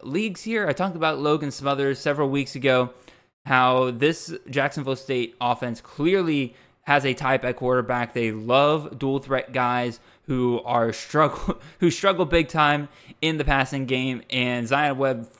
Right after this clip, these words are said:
one hundred percent fits that bill. Start of the year for the Gamecocks, is now, was benched, came, came back after Smothers, um,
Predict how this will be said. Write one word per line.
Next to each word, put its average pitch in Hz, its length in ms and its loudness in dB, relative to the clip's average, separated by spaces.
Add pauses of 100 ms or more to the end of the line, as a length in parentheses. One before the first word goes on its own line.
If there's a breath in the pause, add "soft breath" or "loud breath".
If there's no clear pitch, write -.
(140)
one 151 140 0
hundred 160 220 -2
percent 135 280 -6
fits 135 180 -4
that 131 160 0
bill. 127 180 0
Start 151 320 0
of 160 80 0
the 143 100 -2
year 135 340 0 (300 loud breath)
for 175 240 0
the 175 80 2
Gamecocks, 143 720 -2 (100)
is 160 320 0
now, 127 560 2 (200)
was 160 320 2
benched, 139 540 -4 (240 soft breath)
came, 170 420 -2
came 208 360 -2
back 156 320 2
after 131 200 -2
Smothers, 175 580 -2 (560 soft breath)
um, 117 540 0